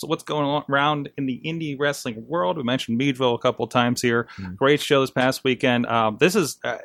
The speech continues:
Speaker 1: I like doing this. This, this is, like, the biggest show
Speaker 2: Mm-hmm.
Speaker 1: that I, which is funny. We have to go all the way up to Meadville to do the biggest show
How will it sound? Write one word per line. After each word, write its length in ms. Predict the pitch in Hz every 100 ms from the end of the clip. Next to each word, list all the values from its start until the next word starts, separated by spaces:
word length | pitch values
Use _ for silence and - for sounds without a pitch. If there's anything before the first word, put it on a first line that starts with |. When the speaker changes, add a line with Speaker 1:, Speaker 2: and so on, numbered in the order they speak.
| - _
Speaker 1:
I 100 | 170
like 160 | 170 127
doing 160 | 123
this. 120 | 107
This, 140 | 139 131
this 160 | 165
is, 60 | 170
like, 100 | 127
the 60 | 107
biggest 240 | 113 -
show 300 | - 95 - _ - - 98
Speaker 2:
Mm-hmm. 220 | 92 85
Speaker 1:
that 120 | -
I, 160 | 98 113 - _ _ _ _ -
which 140 | - 135
is 80 | -
funny. 160 | 165
We 100 | 127
have 100 | 120
to 60 | 120
go 80 | 113
all 140 | 117
the 80 | 123
way 140 | 120 113
up 100 | -
to 60 |
Meadville 400 | 101 123 110 104
to 60 | 104
do 100 | 110
the 80 | -
biggest 260 | 117 107
show 100 | -